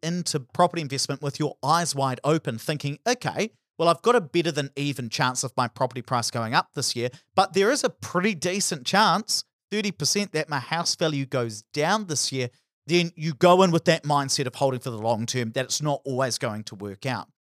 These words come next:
The other thing you can do is look at some of the near-term projections. So we've now got an updated article on our website that constantly has the latest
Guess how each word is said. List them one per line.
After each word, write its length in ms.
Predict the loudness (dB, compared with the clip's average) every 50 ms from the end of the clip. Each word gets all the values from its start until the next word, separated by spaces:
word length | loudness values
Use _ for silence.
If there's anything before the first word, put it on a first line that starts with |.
| _ _ _ _ _ -14
The 200 | -2 4 6 6
other 160 | 6 6 2
thing 160 | -4 -6 -4
you 120 | -2 -4 -4
can 280 | -2 -2 0 0 -2
do 260 | -2 -2 -4 -4 -4 -6 -6 _
is 360 | 4 6 6 6 6 4 0 -2 -4
look 280 | 0 0 0 2 4 2
at 160 | 2 2 0
some 180 | -2 0 0 0
of 80 | 0
the 80 | -2 -2
near-term 480 | -2 -2 -4 -4 -4 -4 -4 -4 -4
projections. 680 | -4 -8 -14 -16 -10 -10 -10 -8 _ -8 -8 -6 -4 -2
So 260 | 0 2 4 4 4 2 -2 _ _ _
we've 120 | -2 0
now 140 | 2 2 4
got 140 | 4 2 0
an 100 | 0 -2 -2 -2
updated 400 | -2 -2 _ -2 -2 0 0 0
article 360 | 0 0 -2 -2 -4 -2 -2
on 80 | 0 0
our 120 | -2 -2
website 440 | -2 -2 -2 -2 -2 0 0 0 0 0 -2
that 240 | -4 -4 -4 _
constantly 840 | -10 0 2 2 2 2 0 -2 -2 -2 -4 -6 -6 -4 -4 -4 -2 -2
has 440 | -2 -2 -2 -2 -2 -4 -4 -6 -6 _ _ _ _
the 100 | -4 -4
latest 640 | 0 2 2 2 2 0 -2 -2 -2 -2 -2 -4